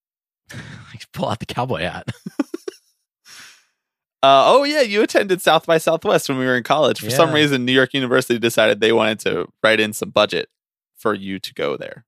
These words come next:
Speaker 1: Right. They were like, "The rest of the paper is in the literal red." But, uh, yeah,
Speaker 2: Sure.
Speaker 1: we got four tickets.
Speaker 2: <laughs> Come talk about Joey Badass. <laughs> Uh, okay.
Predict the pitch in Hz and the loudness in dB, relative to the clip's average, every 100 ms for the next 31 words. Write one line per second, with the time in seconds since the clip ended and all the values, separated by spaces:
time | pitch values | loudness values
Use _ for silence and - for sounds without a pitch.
0 | _ 107 85 98 113 135 123 110 - 104 | _ -8 -8 -2 0 2 2 0 0 0
1 | 110 107 135 123 - 98 - 101 90 92 | 0 0 -6 -6 -6 -8 -4 -4 -6 -12
2 | - 104 107 107 92 95 98 98 90 87 | -4 -2 -2 -4 -4 -4 0 -2 -2 -2
3 | 87 160 190 _ _ _ _ 110 98 107 | -2 -2 -6 _ _ _ _ -20 -2 -2
4 | 101 - 107 110 107 110 110 110 107 113 | -2 -6 -6 -4 -2 -2 -4 -4 -6 -8
5 | - 160 508 135 123 - - 117 123 - | -4 0 2 2 0 -2 -6 -4 -2 -4
6 | 104 185 - - _ - 254 285 233 262 | -6 -6 -8 -14 _ -6 -2 0 0 -2
7 | 214 196 190 202 180 175 127 110 - - | -2 -2 -4 -2 0 2 2 -2 -10 -20
8 | _ 285 - _ _ _ _ _ _ - | _ -12 -12 _ _ _ _ _ _ -20
9 | - - _ _ _ - 127 117 113 95 | -20 -20 _ _ _ 2 4 4 2 0
10 | - 120 - | -2 -4 -4